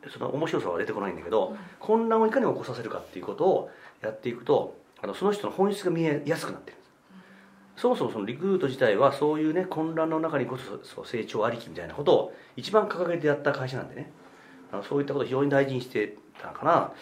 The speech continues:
Speaker 1: うん。まあ、あとはちょっとせっかくね、あの、西野さん来てるんで、まあ、ライフプランナーなんで人を、
Speaker 2: うん。
Speaker 1: とてつもなく多くの人を見てるからね、まあ、その辺のちょっと意見を聞きたいかなと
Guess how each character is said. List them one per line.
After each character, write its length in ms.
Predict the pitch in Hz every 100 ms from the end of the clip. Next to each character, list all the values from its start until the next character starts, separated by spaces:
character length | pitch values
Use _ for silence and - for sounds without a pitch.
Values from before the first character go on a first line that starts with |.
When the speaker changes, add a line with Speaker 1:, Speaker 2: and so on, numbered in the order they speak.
| - - - -
Speaker 1:
う 60 | 95
ん。 240 | 98 90 87 - - _ - -
ま 120 | 165
あ、 40 |
あ 40 | 196
と 80 | 165
は 60 |
ち 40 | 151
ょ 20 |
っ 40 |
と 340 | - 104 113 -
せ 120 | 139
っ 20 |
か 120 | -
く 60 | 170
ね、 260 | 151 - -
あ 60 |
の、 240 | 107 110 110
西 120 | -
野 80 | 90
さ 100 | 98
ん 40 |
来 100 | -
て 80 | -
る 100 | 87
ん 100 | 80
で、 200 | 80 82 -
ま 80 | 92
あ、 20 |
ラ 140 | 117
イ 20 | 165
フ 40 |
プ 100 | 165
ラ 80 | 180
ン 80 | 143
ナ 80 | 107
ー 20 |
な 100 | 92
ん 80 | 90
で 80 | -
人 260 | 143 143
を、 40 | 143
Speaker 2:
う 80 |
ん。 160 | 139 - - _ - - - _ _ _ _ _
Speaker 1:
と 100 | -
て 100 | 135
つ 80 | 175
も 80 | 269
な 60 | 277
く 100 | 156 151 -
多 140 | 143 139
く 80 | -
の 60 |
人 120 | -
を 20 | -
見 80 |
て 80 | -
る 60 | -
か 80 | -
ら 60 |
ね、 240 | 262 285 - -
ま 80 | 135
あ、 20 |
そ 100 | 170
の 40 |
辺 180 | 160 156
の 60 | 143
ち 40 |
ょ 40 | 143
っ 300 | - - 120
と 40 |
意 40 | 98
見 140 | 98
を 80 | 82
聞 60 | -
き 40 |
た 100 | 90
い 40 |
か 80 | -
な 80 | 139
と 180 | -